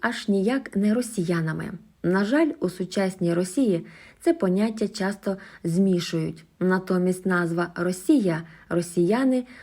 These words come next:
увійшли у вжиток у другій половині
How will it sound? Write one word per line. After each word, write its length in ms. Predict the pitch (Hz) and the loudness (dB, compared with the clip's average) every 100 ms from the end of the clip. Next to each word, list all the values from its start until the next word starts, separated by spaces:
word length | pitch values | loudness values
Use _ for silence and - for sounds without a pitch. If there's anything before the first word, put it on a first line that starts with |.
| - | -8
увійшли 580 | - 262 220 220 214 220 | -2 2 2 0 2 2
у 160 | 220 175 | 0 -2
вжиток 540 | 170 185 233 226 220 | -2 0 0 0 0
у 60 | 240 | 0
другій 340 | 185 175 170 | 2 2 2
половині 760 | 165 165 165 165 208 247 269 | -2 -2 0 2 4 4 2